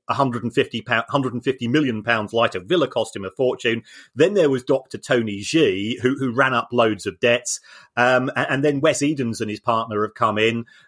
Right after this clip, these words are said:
a-, and they've written off all of those debts. So, so Villa actually have no debt. Burnley had no debt until the, the new owners came in a few weeks ago and, and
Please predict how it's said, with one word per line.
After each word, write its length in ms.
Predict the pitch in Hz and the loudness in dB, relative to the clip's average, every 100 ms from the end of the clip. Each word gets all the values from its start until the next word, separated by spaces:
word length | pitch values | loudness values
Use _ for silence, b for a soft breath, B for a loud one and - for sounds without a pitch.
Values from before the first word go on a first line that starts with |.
| b | b
a-, 100 | 139 | -2
and 160 | 139 139 | 0 2
they've 260 | 151 123 | 2 2
written 240 | 127 143 131 | 0 2 2
off 220 | 139 - | 2 2
all 200 | 120 104 | 2 2
of 120 | 98 | 0
those 260 | 107 101 95 | -2 -2 0
debts. 320 | 110 120 - | 0 -2 -4
So, 160 | - 131 | -2 -2
so 220 | - 127 | 0 -2
Villa 360 | 104 156 165 104 | 2 2 4 2
actually 300 | 104 - 104 | 0 -4 -4
have 120 | 101 | 0
no 220 | 110 104 | 0 0
debt. 320 | 104 123 - - b b | 2 0 -2 -12 b b
Burnley 640 | 113 101 165 190 160 139 | -6 2 2 2 0 -2
had 300 | 139 180 190 | -2 -2 -2
no 260 | 127 107 98 | 0 0 0
debt 420 | 92 117 135 - - _ - | 0 0 0 -8 -14 _ -4
until 720 | 123 123 - 151 139 143 123 b b | -4 -2 0 4 4 2 -2 b b
the, 320 | 110 127 131 | -2 0 0
the 120 | 120 | 0
new 200 | 120 151 | 2 4
owners 320 | 123 113 110 104 | 4 2 -2 -2
came 280 | - 117 | 0 0
in 100 | 110 | 0
a 40 | 107 | -4
few 200 | - 110 | -4 0
weeks 240 | 131 135 - | 0 -2 -4
ago 280 | 107 104 | 2 4
and, 240 | 110 110 104 | 4 0 -4
and 300 | 117 113 113 | -2 -2 -4